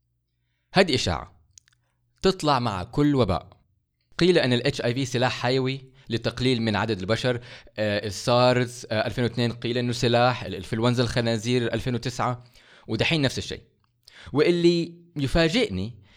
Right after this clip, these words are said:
إنه كل مرة الناس تصدق وتنشغل بالكلام هذا، ويتركوا الموضوع الأهم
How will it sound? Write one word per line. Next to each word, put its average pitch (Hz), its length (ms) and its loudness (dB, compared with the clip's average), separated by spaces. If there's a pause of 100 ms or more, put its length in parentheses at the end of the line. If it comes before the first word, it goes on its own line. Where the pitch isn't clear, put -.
(160)
إنه 104 200 -2
كل 220 320 4
مرة 180 300 4
الناس 127 300 2
تصدق 143 480 -2 (340)
وتنشغل 147 460 0
بالكلام 120 360 0
هذا، 117 260 -4 (240)
ويتركوا 135 680 0
الموضوع 117 300 2
الأهم 107 300 -2